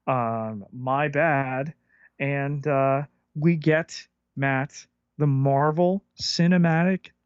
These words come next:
universes, that's T V and film, the first F word.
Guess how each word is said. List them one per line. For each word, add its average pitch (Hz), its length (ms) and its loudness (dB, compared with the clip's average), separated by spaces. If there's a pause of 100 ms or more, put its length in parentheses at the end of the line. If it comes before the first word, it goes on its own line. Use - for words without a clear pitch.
universes, 135 800 2 (420)
that's 123 340 -2
T 202 280 -2
V 185 380 2 (160)
and 131 240 -2
film, 95 640 -4 (280)
the 147 160 4
first - 760 -2 (400)
F 120 340 -4
word. - 380 -12